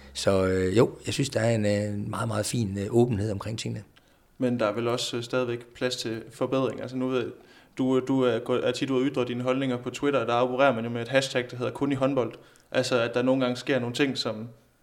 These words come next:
Speaker 2: som, øh, altså, det sker kun i en håndboldhal, at bagnettet ikke lige kan køre op, eller at,
Speaker 1: <laughs>
Speaker 2: at der bliver lagt, øh, to kampe for Reinecker Løven på den samme dag. Altså,
Speaker 1: Mm.
Speaker 2: der er vel stadigvæk muligheder, altså udviklingsmæssigt. Der er vel stadig nogle,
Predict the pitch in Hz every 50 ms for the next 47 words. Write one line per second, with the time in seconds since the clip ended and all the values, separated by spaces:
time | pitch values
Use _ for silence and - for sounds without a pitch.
0 | _ _ _ - - 120 113 113 113 - - - - - - - - 131 123 -
1 | 117 143 139 - 165 143 165 - 143 139 131 123 127 131 135 131 123 127 127 123
2 | 117 120 - 127 127 131 135 135 127 123 127 127 131 135 127 - 127 123 - 131
3 | 120 117 120 123 - 123 117 110 - 95 - - - - - - 120 110 90 95
4 | 82 78 - - - 127 123 113 131 127 127 123 123 123 131 135 - - 123 117
5 | 117 117 117 - - 156 139 - - 131 131 151 143 147 131 120 113 113 117 120
6 | 123 131 135 135 - 135 117 123 123 127 127 120 127 131 135 143 143 143 135 127
7 | 120 - 131 139 147 139 139 139 139 - - 123 120 - 120 117 120 120 - 101
8 | 90 85 78 73 127 123 123 123 123 - 147 147 151 151 156 156 156 151 160 165
9 | 160 147 139 135 135 131 127 131 - - - 135 - 127 117 135 143 147 139 135
10 | 123 120 117 117 - 127 123 120 120 120 - 123 120 120 117 123 135 135 135 135
11 | 127 123 120